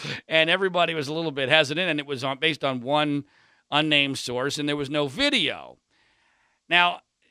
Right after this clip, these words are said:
what ends up happening is the video comes out, and it's just like Fox News reported, almost exactly. Maybe not quite as dramatic, but maybe that's also having to do with the person, as you're hearing it, how you're vi-, envisioning it. But it's absolutely accurate,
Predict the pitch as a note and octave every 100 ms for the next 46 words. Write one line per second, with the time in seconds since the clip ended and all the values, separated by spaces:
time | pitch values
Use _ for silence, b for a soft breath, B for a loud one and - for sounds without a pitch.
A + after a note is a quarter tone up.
0 | _ _ _ F3+ E3+ F3 F#3 F3 D#3 C#3+
1 | D#3+ D4 D4 E3+ D3 C#3 C#3+ C#3+ F3+ G#3
2 | F3 D3+ - G3 G#3 C#3+ B2 C3+ E3 D3+
3 | D#3+ D3+ - G3+ B3+ - F#3+ G3 F3+ -
4 | E3+ E3 - D#3 D3 A#2 A2 E3+ A2+ F#2+
5 | C3+ C3 B2 - F#2 B2+ B2+ - D#2+ F2+
6 | A2+ - _ _ - C4 A#3+ F3 D3+ -
7 | - F3+ F3+ E3+ D3 D#3 C#3+ C#3 C3+ C3+
8 | A#2 C#3 D3 D3 C#3 C3 D3 C3+ C3+ B2+
9 | B2 A#2+ A2+ B2+ A#2+ - A#2 C#3 C#3 -
10 | A#2+ A#2 C3 A#2+ A2+ G#2+ E3+ D#3 B2 A#2+
11 | A#2 B2+ B2 C#3 A#2+ D#3 D#3+ C3+ C#3+ G3+
12 | C#3+ A#2+ G#2 A2+ A#2 D#3 B2 F#3+ G#3+ -
13 | F3+ D3+ C#3 D3+ C#3 - G2 A2+